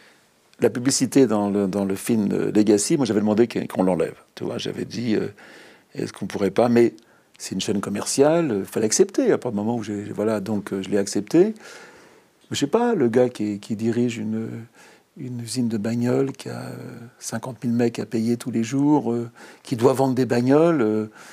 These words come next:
voilà, son, son rôle, son devoir, d'essayer de protéger de l'emploi de l'e-, l'emploi des gens. Donc, ce n'est pas du greenwashing.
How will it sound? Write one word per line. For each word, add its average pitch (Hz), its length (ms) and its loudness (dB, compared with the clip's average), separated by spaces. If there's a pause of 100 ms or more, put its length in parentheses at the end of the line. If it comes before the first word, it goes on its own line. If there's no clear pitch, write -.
(680)
voilà, 175 360 -4
son, 113 260 -2
son 117 220 0
rôle, 208 320 6
son 110 240 -4
devoir, 170 720 4 (500)
d'essayer 120 240 0
de - 80 -4
protéger 117 680 2
de 107 300 -4 (180)
l'emploi 120 420 0
de 104 80 -2
l'e-, 101 320 0
l'emploi 117 300 0
des 127 120 4
gens. 247 240 -2
Donc, 123 240 -2
ce - 220 -6
n'est 110 160 0
pas 135 200 0
du 113 140 -6
greenwashing. 120 880 0